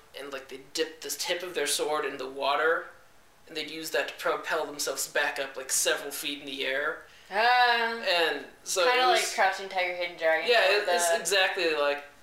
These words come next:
Speaker 1: that.
Speaker 2: the, the other one with the bamboo gang.
Speaker 1: Yeah. I've, I've
Speaker 2: What was
Speaker 1: never
Speaker 2: that?
Speaker 1: seen Crouching Tiger, Tiger, Hidden Dragon. I
Speaker 2: What was the one with the bamboo gang? That was really good. House of a Thousand Daggers, I think, is what it was called.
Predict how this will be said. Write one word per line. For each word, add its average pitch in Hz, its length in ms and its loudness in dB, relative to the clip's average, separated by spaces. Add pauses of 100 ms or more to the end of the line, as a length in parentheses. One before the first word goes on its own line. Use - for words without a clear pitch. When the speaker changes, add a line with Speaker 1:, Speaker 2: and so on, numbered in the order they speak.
Speaker 1:
that. 135 380 0 (220)
Speaker 2:
the, - 60 -16 (280)
the 175 400 2
other 190 200 0
one 185 340 -6 (220)
with 196 140 -14
the - 80 -12 (380)
bamboo 190 540 -4 (340)
gang. 185 340 -2 (640)
Speaker 1:
Yeah. - 60 -20 (720)
I've, 180 120 4
I've - 80 -4
Speaker 2:
What 175 140 2
was 170 80 0
Speaker 1:
never 151 120 2
Speaker 2:
that? 139 80 -2
Speaker 1:
seen 147 280 -2
Crouching 135 320 -2
Tiger, 135 380 -4 (180)
Tiger, 135 320 -4
Hidden 135 260 -10
Dragon. 135 460 -10
I 135 280 -2
Speaker 2:
What 302 120 0
was 330 140 -4
the 277 60 -8
one 233 140 -2
with 220 140 -10
the 196 60 -10
bamboo 180 260 -8
gang? 165 220 -12
That - 140 -14
was - 140 -16
really 165 220 -14
good. - 220 -12 (880)
House 277 300 0
of 254 100 -6
a 240 40 -6
Thousand 214 480 0
Daggers, 185 680 -2
I - 120 -12
think, - 300 -18
is - 140 -14
what 85 120 -12
it - 100 -12
was - 100 -16
called. - 380 -12